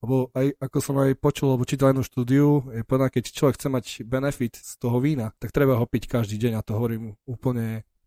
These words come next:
úplne úprimne. Ale nie je tak, že človek vypije štyri fľaše naraz, alebo cez týždeň nepije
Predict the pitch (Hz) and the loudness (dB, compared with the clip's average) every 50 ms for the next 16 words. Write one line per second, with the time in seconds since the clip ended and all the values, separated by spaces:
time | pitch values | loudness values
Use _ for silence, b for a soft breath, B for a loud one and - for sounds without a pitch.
0 | _ - - 110 - - 120 113 113 113 104 - 107 110 110 104 104 98 _ _ | _ -10 -10 -8 -6 -4 -4 -2 -2 -4 -4 -4 -6 -8 -8 -10 -12 -14 _ _
1 | _ _ _ _ _ _ _ - 107 113 123 131 139 143 127 - 127 123 110 117 | _ _ _ _ _ _ _ -6 -2 0 2 4 4 4 4 4 2 2 2 2
2 | 110 - 131 127 117 117 120 120 - - 135 127 120 117 117 113 113 110 - - | 0 2 4 4 4 4 4 2 4 4 4 6 6 6 4 4 2 0 -4 -4
3 | - 123 120 - - 123 117 113 - 123 110 117 113 117 127 131 113 120 117 110 | 0 0 2 2 4 2 2 2 0 -2 -2 0 0 2 2 2 4 2 2 2
4 | 113 113 - - 104 - 131 117 113 120 117 117 110 - - 123 131 139 | 0 0 0 -2 0 2 2 2 2 0 0 0 -2 0 2 4 4 4